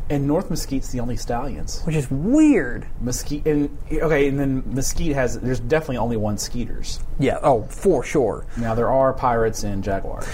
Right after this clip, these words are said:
Speaker 2: But, you know, one mascot that I always thought was underappreciated or underutilized is the Foxes.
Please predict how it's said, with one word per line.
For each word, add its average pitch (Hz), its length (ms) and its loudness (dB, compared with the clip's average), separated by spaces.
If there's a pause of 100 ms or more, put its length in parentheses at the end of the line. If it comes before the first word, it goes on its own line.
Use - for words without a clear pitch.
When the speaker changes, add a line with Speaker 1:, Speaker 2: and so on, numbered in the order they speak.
(120)
Speaker 2:
But, 175 160 4
you 214 120 6
know, 233 80 6
one 294 280 4
mascot 202 380 2
that 151 80 4
I 139 60 4
always 151 220 4
thought 151 160 2
was 135 140 0
underappreciated 135 800 0
or 120 220 0
underutilized 139 1040 0 (400)
is 135 100 0
the - 80 0
Foxes. - 720 -4